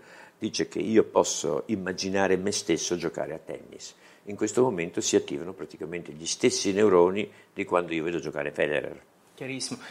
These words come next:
Speaker 2: Quindi diciamo che tutto il ruolo anche della visualizzazione, dell'immaginazione, della fantasia all'interno del benessere della persona, eh,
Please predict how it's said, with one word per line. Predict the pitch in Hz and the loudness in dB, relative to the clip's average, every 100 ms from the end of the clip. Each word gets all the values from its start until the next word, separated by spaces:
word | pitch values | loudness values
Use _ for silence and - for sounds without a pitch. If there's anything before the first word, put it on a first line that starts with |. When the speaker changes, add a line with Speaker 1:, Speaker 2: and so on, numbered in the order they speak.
| - | -14
Speaker 2:
Quindi | - 208 135 | -6 -2 0
diciamo | 135 170 | 0 0
che | - 117 117 | 0 -4 -6
tutto | 120 - | -10 -8
il | 123 | -4
ruolo | 127 131 | -2 -2
anche | 120 117 117 | -4 -4 -4
della | 113 | -4
visualizzazione, | 110 113 117 113 107 113 - 107 95 110 107 107 | -4 -6 -4 -4 -4 -6 -6 -6 -4 -4 -6 -10
dell'immaginazione, | 110 110 110 110 110 123 110 | -10 -10 -10 -12 -10 -8 -6
della | 104 | -6
fantasia | 120 117 117 113 104 | -6 -8 -4 -2 -2
all'interno | 123 117 120 120 139 131 | -4 -4 -4 -2 -4 -4
del | 120 | -6
benessere | 123 123 120 - | -6 -6 -4 -2
della | 120 120 113 | 0 0 -2
persona, | - 131 - 127 113 117 123 - - - - | -6 -6 -2 0 0 -2 -4 -6 -20 -20 -18
eh, | 117 113 | -10 -8